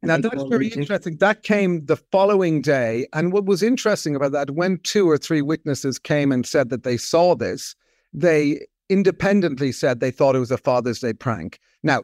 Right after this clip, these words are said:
Speaker 1: to my mind, I've never heard of a Father's Day prank quite like that. And I think, um, and I think a lot of people would think, and firstly, this is my genuine opinion, is that, you know, in any part of the U K or Ireland or America, if you saw a kid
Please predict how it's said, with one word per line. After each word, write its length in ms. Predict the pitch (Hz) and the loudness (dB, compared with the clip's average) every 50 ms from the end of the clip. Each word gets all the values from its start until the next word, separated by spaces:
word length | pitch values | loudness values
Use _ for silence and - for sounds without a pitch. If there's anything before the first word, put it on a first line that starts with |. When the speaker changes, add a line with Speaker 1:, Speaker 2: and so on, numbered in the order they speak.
| - - | -4 -4
Speaker 1:
to 140 | - 156 | -2 0
my 260 | 143 160 170 185 202 190 | 0 2 4 4 4 4
mind, 320 | 165 127 113 117 117 127 | 2 2 0 0 0 0
I've 140 | 120 120 120 | 0 0 0
never 200 | 131 120 110 117 | 0 0 0 2
heard 180 | 131 117 110 | 2 0 0
of 60 | 101 107 | 0 -4
a 40 | |
Father's 300 | - 123 113 95 101 98 | -2 -2 -2 -2 -4 -4
Day 120 | 110 98 92 | -4 -6 -6
prank 300 | - - 110 104 101 - | -4 -4 -4 -4 -6 -6
quite 240 | - 101 104 101 101 | -6 -6 -6 -4 -6
like 160 | 95 98 - | -6 -6 -6
that. 260 | 110 95 85 - - _ _ _ _ _ - | -8 -8 -8 -12 -14 _ _ _ _ _ -4
And 160 | 151 160 170 185 | -2 0 2 4
I 160 | 185 196 185 | 4 2 2
think, 360 | 180 - 190 170 156 147 - 156 | 2 0 -2 -2 0 -2 -4 -4
um, 320 | 139 156 143 135 139 135 - - - - | -2 0 0 0 0 -2 -4 -8 -8 -4
and 80 | 147 | 0
I 100 | 156 165 | 0 0
think 200 | 165 - 170 151 | 2 2 0 0
a 60 | 160 151 | 2 2
lot 160 | 165 175 160 | 2 2 2
of 120 | 147 - | 0 -2
people 300 | - 175 - 165 165 139 | -2 -2 0 0 0 -2
would 320 | 127 127 139 147 - - - | -2 0 -2 -2 -2 -2 -2
think, 280 | 156 139 127 120 - | -2 -2 -2 0 -2
and 160 | 127 123 127 - - _ _ _ | -2 -2 -2 -4 -8 _ _ _
firstly, 280 | 151 147 135 - 127 - | 0 0 0 0 -4 -4
this 180 | 127 123 - | -4 -4 -4
is 60 | 123 113 | 0 0
my 360 | 123 120 127 147 180 180 139 | 2 4 4 4 4 2 2
genuine 400 | 110 - 120 107 110 113 110 104 | 0 0 0 0 0 -2 -2 -4
opinion, 420 | 104 - 139 123 113 117 113 110 - _ _ _ _ | -4 -2 -2 0 0 0 0 -2 -4 _ _ _ _
is 180 | 123 127 120 - | -4 -4 -2 0
that, 220 | 127 113 104 117 - _ _ _ _ | -2 -2 -2 -4 -10 _ _ _ _
you 80 | 131 131 | -2 0
know, 160 | 123 101 - - _ | 0 -2 -4 -4 _
in 140 | 151 151 165 - - | -2 -2 -2 -2 -2
any 260 | 175 190 196 196 180 | 0 0 2 0 -2
part 520 | 170 - 160 151 139 135 123 117 120 - _ _ _ _ _ _ | -2 -2 0 0 0 0 0 -2 -4 -8 _ _ _ _ _ _
of 100 | 123 113 | -6 -4
the 80 | 104 120 | -2 -2
U 220 | 127 151 175 185 | 0 0 0 0
K 360 | 180 - - 151 135 127 123 - - | 0 0 2 2 4 4 2 0 0
or 160 | 131 123 123 | 0 0 2
Ireland 400 | 123 123 123 120 120 120 120 - - | 2 2 2 0 0 0 -2 -4 -4
or 140 | - 143 135 | -2 -2 0
America, 540 | 131 131 131 120 117 117 117 - 131 120 - - _ | 0 0 0 -2 -4 -6 -4 -2 -4 -4 -4 -2 _
if 240 | 180 180 170 - - | 0 0 0 0 -2
you 200 | 175 175 180 165 | -2 -2 -2 -2
saw 380 | - - - 165 147 135 131 139 | -4 0 2 2 4 4 2 0
a 60 | 131 | -4
kid 460 | - - - 120 101 104 101 - | -4 -4 -4 -2 -2 -4 -6 -8